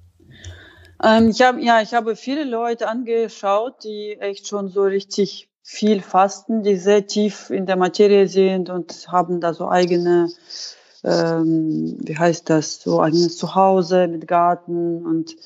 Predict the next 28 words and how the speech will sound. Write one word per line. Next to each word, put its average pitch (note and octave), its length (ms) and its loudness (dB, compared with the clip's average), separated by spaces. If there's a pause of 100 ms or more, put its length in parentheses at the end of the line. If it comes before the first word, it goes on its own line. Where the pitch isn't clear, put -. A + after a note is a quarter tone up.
(320)
produzieren F3 640 0
da E3+ 160 2
eigene E3 340 0
Sachen F3+ 640 0 (340)
und E3+ 160 -4
die E3 60 -10
fasten F#3 420 0
regelmäßig F#3+ 580 -2
und F3+ 100 -2
sehr F3 180 0
viel. G#3+ 460 2 (600)
Ähm, F#3+ 680 2 (180)
so, G3 340 0
ich G#3 200 -4
habe A3 240 4
über, G#3 540 0
allein A3 520 -2
über G3+ 200 -2
Wasserfasten G3+ 640 -6
mich F#3+ 160 -18
nicht A#3+ 160 -6
informiert, A3+ 520 -2
weil F#3+ 160 -2
ich F#3+ 120 -4
das F#3 220 -8
Thema G3 300 -2
<laughs> - 40 -8
irgendwie G3 560 2